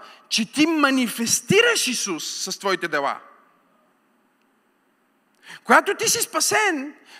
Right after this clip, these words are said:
това означава, че имаш дара на вечен живот и ти ще започнеш да преживяваш този живот, след като умреш физически на тази земя. Когато ти си ученик, ти няма нужда да чакаш да умреш и живота ти на тази земя да свърши, за да живееш вечен живот.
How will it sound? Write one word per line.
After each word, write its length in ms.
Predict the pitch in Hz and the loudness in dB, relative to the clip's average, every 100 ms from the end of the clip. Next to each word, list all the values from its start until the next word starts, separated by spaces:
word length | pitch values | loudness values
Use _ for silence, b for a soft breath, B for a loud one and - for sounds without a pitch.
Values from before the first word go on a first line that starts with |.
| B | B
това 200 | 294 339 | 4 4
означава, 440 | 311 285 330 311 | 2 2 2 2
че 200 | 240 294 | 0 2
имаш 360 | 330 392 392 208 | 2 2 0 0
дара 320 | 233 269 349 | -2 0 2
на 120 | 359 | 0
вечен 340 | 320 359 320 | -2 -4 -2
живот 400 | 294 254 381 392 - B | -2 -2 -2 -4 -8 B
и 120 | 262 | -4
ти 120 | 220 339 | 0 0
ще 140 | 339 | -2
започнеш 580 | 262 277 - 370 359 320 | -4 -4 -2 -2 -2 -6
да 120 | 240 | -8
преживяваш 1000 | 208 240 190 214 180 269 349 208 - - _ _ _ _ _ - | -8 -6 -6 -6 0 2 2 -2 -6 -10 _ _ _ _ _ -4
този 260 | 202 175 | -2 -2
живот, 460 | 170 160 151 139 - b b | -8 -6 -6 -6 -12 b b
след 280 | - - 190 | -12 -8 -8
като 200 | - - | -8 -8
умреш 340 | 151 151 170 - | -6 -4 -6 -6
физически 440 | 147 160 131 - | -12 -12 -14 -14
на 100 | 110 | -16
тази 220 | 107 101 | -16 -18
земя. 220 | 87 - - B B | -18 -20 -20 B B
Когато 340 | 165 190 220 | 0 0 0
ти 140 | 220 269 | -4 -6
си 140 | - | -6
ученик, 500 | 262 - 226 285 - | -6 -6 -6 -6 -8
ти 80 | 226 | -8
няма 260 | 220 214 208 | -6 -4 -6
нужда 280 | 214 214 | -8 -10
да 120 | 180 151 | -12 -6
чакаш 360 | 202 202 214 | -4 -4 -6
да 100 | 156 | -10
умреш 520 | 165 156 190 208 - - B B - | -10 -8 -6 -6 -8 -12 B B -10
и 60 | |
живота 380 | 165 165 185 202 | -8 -6 -6 -6
ти 100 | 196 | -8
на 100 | 165 | -8
тази 240 | 143 185 | -2 -2
земя 240 | 175 170 180 | -2 -6 -6
да 100 | 160 | -8
свърши, 380 | - 185 185 180 | -10 -8 -8 -10
за 120 | 160 | -10
да 80 | 151 | -12
живееш 360 | 147 147 160 | -10 -8 -8
вечен 260 | 143 165 165 | -8 -10 -12
живот. 340 | 143 147 143 | -10 -12 -12